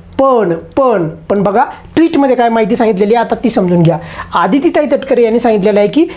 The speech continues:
सात मार्च दोन हजार पंचवीसपर्यंत सर्व पात्र लाभार्थ्यांच्या बँक खात्यामध्ये दोन, दोन महिन्यांचा सन्मान निधी म्हणजे तीन हजार रुपये जमा करण्यात येईल.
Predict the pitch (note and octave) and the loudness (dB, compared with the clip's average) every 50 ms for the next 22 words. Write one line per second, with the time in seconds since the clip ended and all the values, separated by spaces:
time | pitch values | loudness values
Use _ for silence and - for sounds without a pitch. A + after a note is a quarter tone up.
0 | - - - - - - A#3+ B3 C4+ C#4+ C#4 - C#4 B3+ A3+ A3+ A3 A3 A3 A3 | -12 -8 -4 -2 0 0 2 2 0 0 0 0 0 2 2 2 2 0 0 0
1 | - B3 G3 F3 F#3+ A3 B3 D4 D4+ C4+ A#3+ F#3+ A3+ A3 A3 A3+ A3 - - - | -2 -4 -2 0 0 2 2 2 2 0 2 2 2 2 2 0 -2 -4 -10 -18
2 | - - - - A3 A#3 A#3 - D#4+ F#4 F4+ F#4 F4+ D#4 C4 B3 A3+ G#3 F3 - | -20 -10 -4 -2 0 0 2 2 2 0 0 0 0 0 2 2 0 0 0 0
3 | A#3 D#4 - - - - - - - - B3 B3 C#4+ E4 E4 E4 C#4+ C4 C4 C4+ | 0 -2 -2 -6 -12 -18 -16 -10 -4 -2 0 2 2 0 0 0 -2 -2 0 0
4 | B3+ A#3+ A#3 A3 A3 G3+ G#3+ - F#3+ G#3+ A3 A3+ G#3+ C#4 C4+ C4 G3 E3+ F3+ G#3 | 0 2 2 0 0 0 -2 0 0 0 0 0 0 0 0 0 0 0 0 0
5 | B3+ D#4 C#4+ - A#3 G3 A#3 A3 G#3+ G#3+ G#3 G3 C4 C#4 G3 F3+ F3 G3+ G#3+ G#3+ | 0 0 0 0 0 0 0 0 0 0 0 0 0 0 -2 0 0 2 4 4
6 | A3 A3 A3+ B3 B3 B3+ - - - - - - - - - G3 E3+ E3 E3 C#4+ | 4 2 2 0 0 -2 -6 -14 -20 -20 -20 -20 -20 -8 -2 0 2 2 4 2
7 | D4+ D4+ D4+ D4 C#4+ C4 G3+ - - - - - - G#3 A3+ A#3 A#3 B3 A#3+ A#3+ | 2 2 2 2 0 0 -2 -4 -10 -18 -10 -4 -2 0 0 2 2 2 0 0
8 | A#3 A#3+ C4 C4 - B3+ A3+ A3 A3 A3+ A#3+ A#3 A#3 G3+ G3+ A3+ G3+ A3 G3+ A#3 | 0 0 -2 0 0 -2 0 0 0 0 0 0 0 0 0 2 2 2 0 0
9 | F#3 - B3+ C4+ C#4 A#3 G3+ F#3 G#3+ G#3 G#3 G3+ A#3 G#3 F3+ G3+ G3 G#3+ G3+ - | 0 0 0 2 2 2 2 2 2 0 2 0 0 0 0 0 -2 -2 -2 -2
10 | F#3 F#3 G3 G3 F#3+ A#3 B3+ A3 F3 - | 0 0 0 0 2 2 0 0 0 -2